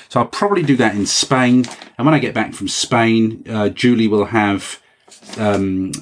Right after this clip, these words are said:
Morecambe Bay three edited for me. Uh, I'll get through Christmas, and then between Christmas and New Year, I'll get that final edit done. And then we're off kind of thing. We're into a brand new year at that point. And, uh, you know, new writing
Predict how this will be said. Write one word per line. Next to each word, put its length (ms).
Morecambe 400
Bay 180
three 640
edited 400
for 280
me. 280
Uh, 360
I'll 140
get 220
through 240
Christmas, 640
and 100
then 140
between 460
Christmas 600
and 180
New 140
Year, 480
I'll 180
get 220
that 280
final 340
edit 300
done. 380
And 120
then 120
we're 120
off 180
kind 160
of 60
thing. 180
We're 100
into 500
a 60
brand 340
new 180
year 360
at 120
that 260
point. 420
And, 340
uh, 220
you 100
know, 100
new 220
writing 720